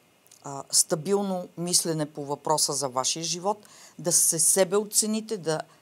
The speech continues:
погледнете за вашата себереализация, да си вдигнете гордо главата и да знаете какво искате от вашия живот.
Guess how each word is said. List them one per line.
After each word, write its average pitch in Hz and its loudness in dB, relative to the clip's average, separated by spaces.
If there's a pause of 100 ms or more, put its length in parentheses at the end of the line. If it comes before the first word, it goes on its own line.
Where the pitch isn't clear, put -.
(460)
погледнете 170 0
за 151 2
вашата 156 0
себереализация, 190 2 (340)
да 147 -10
си 147 4
вдигнете 156 -4
гордо 185 0
главата 180 -2 (440)
и 214 -4
да 156 -2 (380)
знаете 175 4
какво - -6
искате 160 -6
от 156 -12
вашия 143 -4
живот. 131 -8